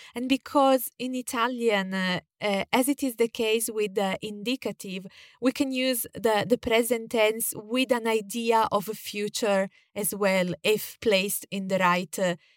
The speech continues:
uh, context. We could also use the future, speri che vincerà la Fiorentina. That's also, uh, okay, and we are okay to use the indicative of the, uh, of the future tense there.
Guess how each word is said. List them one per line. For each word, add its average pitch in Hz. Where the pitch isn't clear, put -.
uh, 170
context. 170
We 339
could 330
also 403
use 349
the 277
future, 262
speri 240
che 233
vincerà 202
la 196
Fiorentina. 185
That's 226
also, 208
uh, 180
okay, 180
and 202
we 214
are 196
okay 208
to -
use 185
the 196
indicative 185
of 180
the, 170
uh, 160
of 180
the 185
future 170
tense 165
there. 165